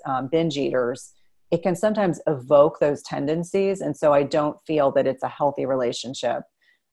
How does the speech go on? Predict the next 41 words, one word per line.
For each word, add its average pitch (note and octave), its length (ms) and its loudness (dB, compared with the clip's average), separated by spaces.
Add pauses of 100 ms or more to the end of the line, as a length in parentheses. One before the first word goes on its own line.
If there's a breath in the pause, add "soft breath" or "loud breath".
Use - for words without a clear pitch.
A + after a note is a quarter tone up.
Uh, D3 300 4
the E3+ 120 2
other A#3+ 200 2
piece D3+ 360 -2
is D3 160 0
if C#3+ 120 -2
someone G3 360 -2
is, D3 320 -2
has C#3 420 -2
very D3+ 380 2
low D3 160 6
body C#3 340 4
weight, D3 380 0
you D3 60 -6
know, C3 100 -4
someone C#3+ 360 -4
that's C3+ 220 -6
already, C#3 600 2 (280)
you D3 80 -4
know, C#3 60 0
whether D3+ 260 6
they've C#3 180 4
gone C#3 220 2
through C#3 300 0
a, C3 180 -2
an C#3 180 -8
illness, E3+ 440 0
they've D3+ 160 -4
been D#3 120 -6
hospitalized, D3 920 2
if B2+ 80 -10
they're C3+ 180 2
low, C#3+ 440 4
if - 80 -12
they C#3+ 60 2
have C#3 100 2
a C3+ 60 2
low C#3 320 2
body C3+ 300 2
mass C3+ 300 -6
index, C3+ 580 0